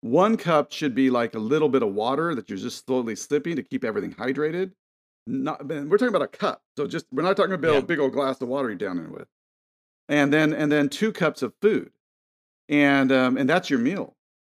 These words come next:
Speaker 1: And, and 'cause otherwise your stomach doesn't have enough room to kinda do its thing. You've kinda overstuffed it. And we all know what I'm saying. You know, you eat really late, Thanksgiving, and, like, "Ugh, nothing's gonna happen." But so it'll process right through. You do great. You get the nutrition you need.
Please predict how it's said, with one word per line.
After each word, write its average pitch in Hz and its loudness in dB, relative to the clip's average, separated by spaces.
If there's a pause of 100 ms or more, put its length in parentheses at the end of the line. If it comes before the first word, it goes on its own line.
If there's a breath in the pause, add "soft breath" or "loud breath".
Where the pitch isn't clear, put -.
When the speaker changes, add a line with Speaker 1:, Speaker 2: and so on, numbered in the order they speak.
(100)
Speaker 1:
And, 135 2
and 135 0
'cause 143 2
otherwise 170 4
your 143 -2
stomach 190 0
doesn't 135 0
have 156 0
enough 139 0
room 156 -2
to - -6
kinda 131 -2
do 143 -2
its - -4 (100)
thing. 151 0
You've 98 -10
kinda 123 -8
overstuffed 139 -2
it. - -10 (400)
And 196 -6
we 240 2
all 247 6
know 151 2
what 113 -4
I'm 95 -6
saying. 151 -4
You 90 -6
know, 92 -8
you 101 -6
eat 127 -2
really 120 -2
late, 160 -2
Thanksgiving, 147 -4
and, 104 -10
like, 101 -6
"Ugh, 110 -4 (380)
nothing's 165 0
gonna 135 -4
happen." 127 -10 (460)
But 160 2
so 180 6
it'll 190 8
process 135 -4
right 113 -6
through. 185 0
You 135 -2
do 127 -2
great. 147 0
You 120 -6
get 131 -6
the - -12
nutrition 127 -6
you 117 -6
need. 107 -8